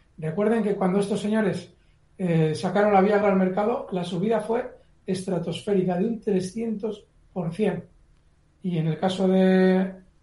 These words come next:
coronavirus, pues fue mínima. Mínima, por no decirte que pírrica, comparado con esas subidas de su mom-, en su momento. Vamos a ver si consigo el gráfico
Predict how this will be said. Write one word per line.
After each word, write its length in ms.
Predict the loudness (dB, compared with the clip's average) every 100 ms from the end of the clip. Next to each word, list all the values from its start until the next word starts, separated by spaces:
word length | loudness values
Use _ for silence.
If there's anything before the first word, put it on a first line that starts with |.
| _ _
coronavirus, 720 | -2 2 2 2 -2 -6 -16
pues 220 | -18 -16
fue 300 | -14 -14 -14 -10
mínima. 280 | -10 -10 -14 -20 -20 -20 _ 0
Mínima, 400 | 2 2 -2 -8
por 120 | 0
no 80 | 2
decirte 420 | 4 4 4 0 -4 _ _ _
que 140 | -4
pírrica, 640 | 2 4 6 4 -2 -10 -6
comparado 460 | -2 2 2 4 4
con 140 | 2
esas 420 | 2 0 0 -4 -16 _ -20
subidas 800 | -2 2 4 6 4 0 -8 -2
de 100 | 0
su 160 | 2
mom-, 200 | 2 2
en 160 | 2 0
su 120 | 2
momento. 380 | 0 2 0 -2
Vamos 180 | -2 -2
a 40 |
ver 80 | -2
si 100 | -2
consigo 400 | -2 0 2 2
el 80 | 2
gráfico 540 | 0 0 -2 -4